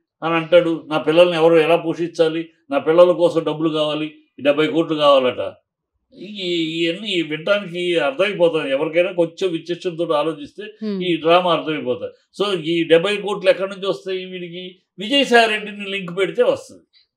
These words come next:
Speaker 2: ఉమ్.
Speaker 1: విజయసాయి రెడ్డిని బదనాం చేయడానికి ప్రయత్నిస్తే విజయసాయి రెడ్డి తన పరువు ప్రతిష్టల కోసం, ఆ, ఆ, చాప్టర్ క్లోజ్ చేయడానికి మీరు, ఆ, ఆగిపోండి అని ఇస్తాడు అని. ఆ,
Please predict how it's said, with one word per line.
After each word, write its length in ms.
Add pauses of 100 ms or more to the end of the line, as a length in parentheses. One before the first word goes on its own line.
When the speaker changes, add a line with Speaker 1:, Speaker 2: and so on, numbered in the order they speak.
(120)
Speaker 2:
ఉమ్. 180
Speaker 1:
విజయసాయి 540
రెడ్డిని 260
బదనాం 440
చేయడానికి 340
ప్రయత్నిస్తే 520
విజయసాయి 400
రెడ్డి 160
తన 180
పరువు 320
ప్రతిష్టల 440
కోసం, 400 (580)
ఆ, 80 (960)
ఆ, 220 (460)
చాప్టర్ 260
క్లోజ్ 280
చేయడానికి 300
మీరు, 500
ఆ, 240 (280)
ఆగిపోండి 680 (160)
అని 140
ఇస్తాడు 380
అని. 160
ఆ, 460